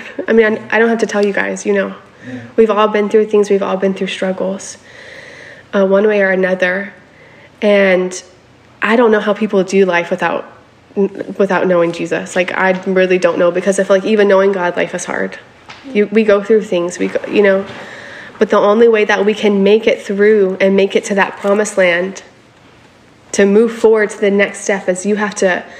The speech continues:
Speaker 1: sometimes you gotta go back to the drawing board and be like, "Okay, hold up.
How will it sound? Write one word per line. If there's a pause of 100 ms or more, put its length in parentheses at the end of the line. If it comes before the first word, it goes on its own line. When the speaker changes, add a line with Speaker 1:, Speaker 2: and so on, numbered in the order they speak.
(180)
Speaker 1:
sometimes
you
gotta
go
back
to
the
drawing
board
and
be
like,
"Okay, (140)
hold
up.